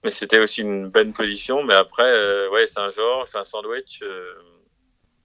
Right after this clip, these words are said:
conditions terribles le samedi, je me rappelle de ça surtout. Où on a fait deux meilleurs scores à Cricky Fowler, je crois qu'on a fait un en dessous. Euh, impossible de tenir le parapluie, euh,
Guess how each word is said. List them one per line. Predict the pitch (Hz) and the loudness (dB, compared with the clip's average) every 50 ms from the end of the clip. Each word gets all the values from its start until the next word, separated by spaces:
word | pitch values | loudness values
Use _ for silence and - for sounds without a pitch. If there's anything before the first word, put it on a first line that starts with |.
| _ _ _ _ _ _ _ _ _ _ _ - | _ _ _ _ _ _ _ _ _ _ _ -6
conditions | - 123 117 123 - - 135 123 | -6 -6 -4 -4 -2 -2 -2 0
terribles | - 127 120 123 127 135 135 127 117 | 4 6 6 8 8 6 4 2 -2
le | 113 | -4
samedi, | - 117 110 113 110 117 123 135 | 0 0 -2 -2 -2 -14 -14 -14
je | 131 123 | -12 -6
me | 113 | -4
rappelle | 101 101 101 - 107 101 | -4 -2 -2 -4 -6 -8
de | 104 | -8
ça | 98 - 101 104 | -8 -8 -8 -10
surtout. | - 101 98 _ - _ _ _ _ _ _ _ _ - _ _ _ _ _ _ _ _ _ _ _ | -10 -14 -16 _ -20 _ _ _ _ _ _ _ _ -20 _ _ _ _ _ _ _ _ _ _ _
Où | - 117 | -4 -4
on | 117 110 | -2 0
a | 110 - | 0 -2
fait | - - 117 110 | 0 2 2 2
deux | 110 123 123 | 2 0 -2
meilleurs | 123 123 117 107 - | 0 0 0 0 0
scores | - - 127 113 | -2 -4 -2 -2
à | 110 | -2
Cricky | - - - 113 - - 113 | -4 -8 -16 -16 -16 -14 -14
Fowler, | - - 110 107 110 113 110 | -8 -4 -2 -2 0 -2 -2
je | - | -4
crois | - 107 101 | -6 -10 -10
qu'on | - 110 101 | -10 -10 -10
a | 98 | -10
fait | - - 117 - - | -8 -8 -10 -8 -6
un | - | -6
en | 117 110 107 | -6 -6 -6
dessous. | 104 - - 113 110 131 _ _ _ _ _ _ _ _ _ _ _ _ _ _ _ _ _ _ _ _ _ - | -8 -12 -14 -16 -18 -20 _ _ _ _ _ _ _ _ _ _ _ _ _ _ _ _ _ _ _ _ _ -6
Euh, | 120 117 - 101 101 98 98 98 95 95 92 92 98 - _ _ _ _ _ _ _ _ _ _ _ _ _ _ _ _ _ _ _ _ _ _ _ _ _ _ _ _ _ _ _ _ _ - | -4 -2 -2 0 0 2 2 2 0 0 -2 -4 -6 -10 _ _ _ _ _ _ _ _ _ _ _ _ _ _ _ _ _ _ _ _ _ _ _ _ _ _ _ _ _ _ _ _ _ -6
impossible | 143 139 147 135 - - 139 123 | 0 0 0 0 0 -2 -4 -2
de | 127 120 | -2 -2
tenir | - 123 120 120 117 113 | -2 0 4 4 4 4
le | 107 | 4
parapluie, | - 117 107 110 110 104 - 113 113 113 113 113 120 131 147 _ _ - 131 | 2 2 4 4 2 0 -2 -14 -14 -12 -12 -12 -12 -14 -18 _ _ -14 -8
euh, | 120 110 107 107 104 104 101 | -8 -6 -6 -6 -8 -8 -10